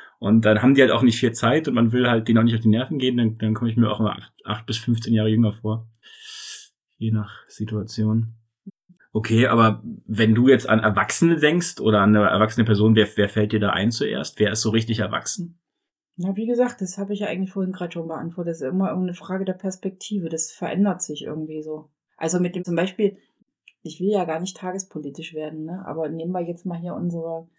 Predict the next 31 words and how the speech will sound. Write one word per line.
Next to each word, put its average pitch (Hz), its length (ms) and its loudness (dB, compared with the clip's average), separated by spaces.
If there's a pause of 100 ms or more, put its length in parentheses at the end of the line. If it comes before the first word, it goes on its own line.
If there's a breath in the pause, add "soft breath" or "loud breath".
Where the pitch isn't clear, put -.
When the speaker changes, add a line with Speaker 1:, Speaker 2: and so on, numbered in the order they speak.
(280)
Speaker 2:
Pandemie, 180 580 -2
in 160 100 -6
der 160 140 -2
wir 160 140 -2
uns 160 200 -8
befinden. 170 680 -8 (340)
Da 156 140 -8
ist - 160 -6
es, 180 260 -8
da 175 140 -6
finde 180 420 -8
ich, - 500 -14 (800)
wenn 170 180 -6
ich 165 160 -12 (200)
die 165 80 -20
wenigen 180 340 -6
Male, 170 180 -8
die 170 100 -20
ich 175 120 -10
Radio 165 380 -8
höre, 185 340 -4
Radio 175 300 -4
höre 170 400 -6
und - 180 -12
merke, 180 420 -6
dass 165 280 -8
da 170 140 -10
jetzt 170 280 -12
einige 170 300 -6
Politiker 175 640 -10
schon 170 540 -10